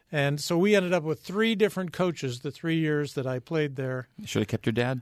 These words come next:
Speaker 1: They should have kept my dad. He should have stayed. And, uh, then I would have been able to bring him the glory he so deserved. <laughs>
Speaker 2: You played, uh, both sports, right?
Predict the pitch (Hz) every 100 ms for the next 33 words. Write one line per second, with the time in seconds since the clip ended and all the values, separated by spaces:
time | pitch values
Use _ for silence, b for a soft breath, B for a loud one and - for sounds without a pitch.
0 | - 139 120 - 165 151 165 151 143 131
1 | 117 117 - 147 - 180 165 - 110 101
2 | - _ b b b b - 135 139 139
3 | 135 135 131 131 135 143 165 - 151 185
4 | 170 170 139 175 214 190 156 139 131 151
5 | 143 143 131 127 123 185 202 160 180 160
6 | 135 147 156 147 151 131 160 139 135 131
7 | 135 127 262 - 196 - 175 - 185 -
8 | - - _ - _ 151 - B 202 190
9 | 180 143 143 147 143 127 127 120 117 110
10 | 104 131 - 117 107 - 101 107